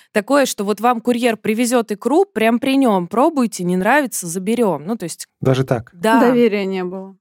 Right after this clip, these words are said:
Speaker 1: Потому что это, по сути, был как один из методов отработки возражений. Вот есть точка, если прям вы сомневаетесь, приходите. Потому что я как маркетолог видела, что мы теряем клиентов.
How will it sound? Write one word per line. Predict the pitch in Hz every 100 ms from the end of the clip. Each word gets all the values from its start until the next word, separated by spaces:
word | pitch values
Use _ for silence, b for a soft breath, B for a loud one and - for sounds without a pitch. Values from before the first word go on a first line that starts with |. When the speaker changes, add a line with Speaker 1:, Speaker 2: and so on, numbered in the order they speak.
| _ -
Speaker 1:
Потому | 202 226 262
что | - 247
это, | 247 262
по | -
сути, | 208 294 370
был | 208 202 269
как | 233 196 - _ -
один | 185 226 277
из | 220
методов | 190 247 240 214 196 196
отработки | 185 208 214 262 -
возражений. | 196 190 202 196 285 208
Вот | 180 202 175
есть | 165 - -
точка, | 214 - -
если | 170 185 -
прям | 175 180 165
вы |
сомневаетесь, | 170 165 165 165 269 285 190
приходите. | - 180 214 208 180
Потому | - 185 196
что | -
я | 185
как | 175 170
маркетолог | 170 - 240 269 -
видела, | 202 185
что | -
мы | 190
теряем | 190 185 170
клиентов. | 190 185 165 151